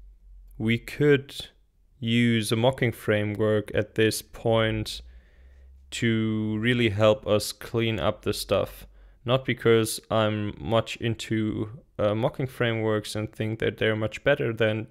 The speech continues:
doing manual stuff, but they can just help us to avoid unnecessary code, um, because they just, they just do some stuff for us that we don't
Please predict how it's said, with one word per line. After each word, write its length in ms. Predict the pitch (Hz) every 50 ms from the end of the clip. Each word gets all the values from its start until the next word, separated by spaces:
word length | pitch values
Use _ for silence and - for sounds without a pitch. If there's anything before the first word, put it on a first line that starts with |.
| _
doing 300 | - 120 113 110 110 110
manual 320 | 117 143 170 170 139 113 107
stuff, 440 | - - - 110 107 107 - - - _ _ _ _ _ _ _ _ _ _
but 320 | - 117 131 143 143 -
they 100 | - 120
can 300 | 117 - - 117 110 110
just 320 | 101 - 110 110 - - - - - -
help 360 | 139 143 160 156 - - -
us 480 | 95 107 107 107 - - - - - - _ _ _ _ _ _ _
to 260 | - - - 117 113 110
avoid 560 | 107 104 110 113 113 113 117 120 117 113 - -
unnecessary 840 | 113 117 123 123 117 - - 113 - - - - 113 107 110 113 104
code, 720 | - _ - - - 117 110 113 110 107 - - - - - _ _ _ _ _ _ _ _ _ _ _ _ _ _ _ -
um, 600 | 113 110 107 107 107 107 104 104 101 98 101 98 - _ _ _ _ _ _ _ _ _ _ _ _ _ _ _ _ _ -
because 320 | - 110 - 156 151 151
they 100 | - 131
just, 280 | 131 - 170 165 - - _ _ _
they 180 | - 131 131 143
just 300 | 135 - 160 160 - _
do 400 | - 123 147 160 156 151 127 113
some 340 | - - - - 113 113 113
stuff 280 | - - - 107 107
for 360 | - - - - 110 107 104 101
us 320 | 101 101 - - - - - _ _ _ _ -
that 200 | 107 107 107 113
we 160 | 113 113 110
don't 380 | 107 - 110 107 107 110 107